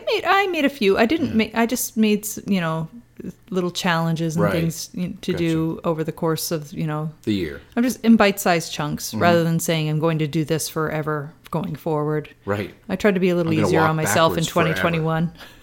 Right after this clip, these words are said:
Speaker 1: <laughs> and just said, "Okay, I'm gonna try some fun things, things I'm interested in."
Speaker 2: Cool.
Speaker 1: Uh, yeah. You, <laughs> number fourteen,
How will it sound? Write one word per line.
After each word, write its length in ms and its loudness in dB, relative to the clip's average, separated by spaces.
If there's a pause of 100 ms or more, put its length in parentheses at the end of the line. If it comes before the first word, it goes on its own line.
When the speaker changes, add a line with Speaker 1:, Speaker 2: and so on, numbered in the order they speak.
(220)
Speaker 1:
<laughs> 600 -18
and 120 6
just 200 4
said, 220 6
"Okay, 240 0
I'm 60 4
gonna 120 4
try 200 2
some 180 2
fun 240 4
things, 320 0
things 220 0
I'm 120 0
interested 560 -2
in." 380 0 (1300)
Speaker 2:
Cool. 80 -2
Speaker 1:
Uh, 360 -2 (140)
yeah. 160 -2 (1500)
You, 600 4 (640)
<laughs> 520 -6
number 280 10
fourteen, 640 2